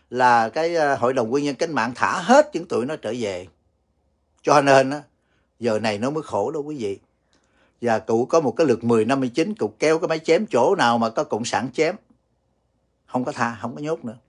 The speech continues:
Thấy không? Cho nên á, thầy trả lời với đứa bé mà sinh tại Nghệ An, sinh ngày trăm sáu mươi chín, bây giờ cũng là tráng niên, trung niên rồi, cũng già rồi đó.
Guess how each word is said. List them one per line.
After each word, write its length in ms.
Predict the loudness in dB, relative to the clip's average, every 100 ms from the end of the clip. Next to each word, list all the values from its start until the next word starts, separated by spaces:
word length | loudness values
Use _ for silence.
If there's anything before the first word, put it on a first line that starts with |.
| _ _ _ _ _ _ _ _ _
Thấy 100 | 0
không? 180 | 0 0 4
Cho 140 | 6
nên 240 | 8 6
á, 180 | 6 2 -4 _ _ _ _ 0
thầy 220 | 2 4
trả 220 | 6 6
lời 260 | 8 6 6
với 140 | 6 8
đứa 140 | 6
bé 360 | 6 6 6 4 _ _ _ _ _ _ _ _
mà 160 | 0 2
sinh 220 | 4 2
tại 160 | 2 0
Nghệ 180 | 2 4
An, 320 | 6 6 4
sinh 180 | -2 0
ngày 160 | -2 -2
trăm 140 | -2
sáu 120 | -4
mươi 80 | -2
chín, 220 | -2 0 0
bây 140 | 2
giờ 160 | 2 0
cũng 140 | -2 0
là 160 | 2 4
tráng 240 | 4 6
niên, 220 | 4 4
trung 220 | 2 2
niên 220 | 2 2 2
rồi, 220 | 0 -2
cũng 200 | -6 0
già 220 | 2 4
rồi 160 | 2 0
đó. 200 | 0